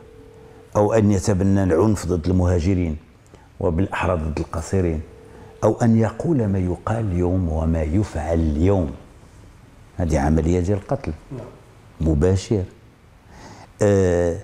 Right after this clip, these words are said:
Speaker 1: لما كنجيو في هذا الشيء هذا من بعد ردود الفعل التي رأيناها، التي لا تذهب إلى البحث عن الأسباب الحقيقية الكامنة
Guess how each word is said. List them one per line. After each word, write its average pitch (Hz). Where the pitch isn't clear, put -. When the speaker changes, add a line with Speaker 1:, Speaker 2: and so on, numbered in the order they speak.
Speaker 1:
لما 156
كنجيو 113
في -
هذا 101
الشيء 87
هذا 85
من 82
بعد 90
ردود 92
الفعل 85
التي 87
رأيناها، 90
التي 90
لا 104
تذهب 98
إلى 92
البحث 90
عن 92
الأسباب 92
الحقيقية 92
الكامنة 101